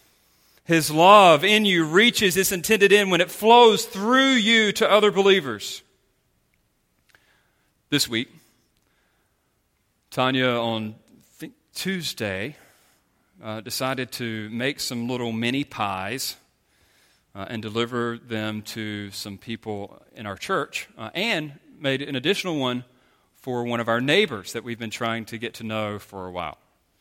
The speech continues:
Um, actually, Bruce and Joy Komorowski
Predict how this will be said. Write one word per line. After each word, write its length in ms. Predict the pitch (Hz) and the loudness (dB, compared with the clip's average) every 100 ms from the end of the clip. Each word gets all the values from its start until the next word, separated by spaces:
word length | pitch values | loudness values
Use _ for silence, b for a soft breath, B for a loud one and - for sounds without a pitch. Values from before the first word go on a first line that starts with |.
| _ _ _ _ _ _ - | _ _ _ _ _ _ -16
Um, 320 | 92 87 - | -16 -16 -18
actually, 360 | - - - 107 | -14 -12 -10 -12
Bruce 320 | 101 120 127 | -8 -6 -6
and 80 | 117 | -6
Joy 200 | 120 120 | -4 -4
Komorowski 800 | - 117 113 147 170 - 165 | -2 -2 -2 -2 -2 -4 -6